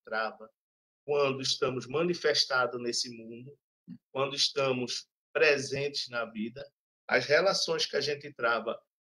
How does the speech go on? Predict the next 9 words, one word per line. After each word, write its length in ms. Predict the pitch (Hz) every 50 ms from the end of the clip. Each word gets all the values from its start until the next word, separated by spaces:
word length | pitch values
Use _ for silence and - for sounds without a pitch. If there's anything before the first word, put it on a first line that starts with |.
| _ _ _
consigo 760 | - 165 160 - - - - - - 208 220 226 220 214 190
mesmo, 600 | 170 156 147 143 147 147 143 139 143 - - - _ _ _ _ _ _
com 180 | - 165 185 190
o 180 | 185 175 160
outro 480 | 160 165 165 165 165 160 160 147 131 - -
e 140 | - - -
com 160 | - 151 147
a 80 | 139
natureza, 920 | 139 131 127 120 - 127 110 107 120 127 139 160 185 175 160 139 127 127